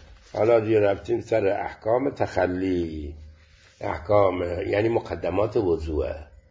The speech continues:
قبل از وضوع چند تا مطلب داریم. یکی خود تخلیه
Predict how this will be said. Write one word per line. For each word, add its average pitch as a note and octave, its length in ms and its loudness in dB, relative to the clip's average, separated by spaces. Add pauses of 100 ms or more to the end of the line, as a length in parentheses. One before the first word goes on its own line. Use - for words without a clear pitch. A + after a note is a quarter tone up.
(360)
قبل G2 280 4
از E2+ 240 -2
وضوع A#2+ 600 -2 (360)
چند D#3+ 260 8
تا D3 140 4
مطلب F#2 580 0
داریم. C#2+ 480 -12
یکی A#2 280 -2
خود B2 240 0
تخلیه E2 800 -4